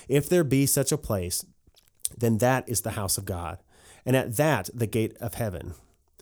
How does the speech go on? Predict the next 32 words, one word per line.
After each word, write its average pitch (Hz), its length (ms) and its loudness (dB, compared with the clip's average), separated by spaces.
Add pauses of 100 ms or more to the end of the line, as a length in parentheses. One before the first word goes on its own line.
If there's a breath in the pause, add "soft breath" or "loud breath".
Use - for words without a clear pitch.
(300 soft breath)
And 110 120 2
from 120 240 2
under 190 200 4
the 160 120 2
threshold 123 720 2
of 101 220 -4
that 139 240 0
house - 480 -8 (100)
will 117 120 0
go 120 120 4
forth 110 280 0
a 107 40 -2
river 101 460 0 (100)
that - 140 -6
will 107 120 -4
revive 95 480 -4 (360 soft breath)
the 104 80 -2
weary 95 260 -4
world." 73 320 -8 (720 loud breath)
And 123 80 -2
so 127 140 4
we're 180 80 4
gonna 220 140 6
go 160 100 4
ahead 139 180 4
and 117 160 -2
close 127 340 0
our 110 140 -2
discussion 101 720 -2 (280 soft breath)
there. 101 400 -2
We 143 240 2
have, 131 360 2